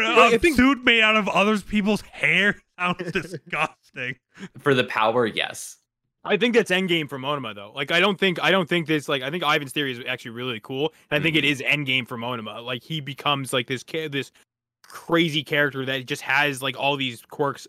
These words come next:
Speaker 1: at his utility. Of course, he can't, like, I mean, it seems to be a pretty concrete thing that he can't use two at the same time. That seems to be, like, a deal breaker for him. But I think, uh, like, I think at the end of the series, that's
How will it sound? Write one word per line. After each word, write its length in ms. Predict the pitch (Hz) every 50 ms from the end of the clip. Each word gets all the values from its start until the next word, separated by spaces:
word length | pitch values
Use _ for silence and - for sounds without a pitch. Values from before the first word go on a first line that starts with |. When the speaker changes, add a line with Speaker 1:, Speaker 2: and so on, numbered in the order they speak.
| _
Speaker 1:
at 200 | - 127 135 135
his 180 | 127 135 139 120
utility. 580 | 117 120 120 120 - - 139 135 135 120 110 110 - - - -
Of 80 | - -
course, 180 | 185 185 156
he 60 | - 131
can't, 200 | - 160 156 143
like, 160 | 139 131 -
I 20 |
mean, 220 | 127 123 120 113 110 _ _ _ - -
it 100 | 175 165
seems 200 | - - 220 220
to 60 | 185
be 80 | 190 190
a 40 | 170
pretty 260 | - - - 170 156
concrete 580 | - - - 135 135 143 - - 156 151 151 -
thing 240 | - 151 147 156 151
that 120 | 143 127
he 60 | 120
can't 260 | 110 - - 135 135
use 180 | 131 127 131 -
two 140 | - - 131
at 60 | 127
the 60 | 123
same 240 | - - 127 120 117
time. 260 | - - 117 120 131 - _ - -
That 100 | - 131
seems 240 | - - 143 147 135
to 60 | 127
be, 80 | 131 135
like, 100 | 127 117
a 40 | 123
deal 220 | 101 104 110 117 123
breaker 300 | 131 135 131 120 143 139
for 240 | - 139 139 139 151
him. 80 | 180 - _ _ _ _ _ -
But 220 | - 160 147 147
I 100 | 151 151
think, 300 | 147 - 185 170 156 - -
uh, 100 | 165 165
like, 160 | 165 165 147
I 160 | - 156 165 165
think 200 | 151 220 190 -
at 140 | 156 165 151
the 160 | 135 147 147 -
end 260 | 131 143 156 170 165
of 120 | 156 143 139
the 80 | 139
series, 500 | 135 - - - 139 147 156 190 220 208 _ _ _ _ -
that's 560 | 131 123 120 139 143 151 147 - - - -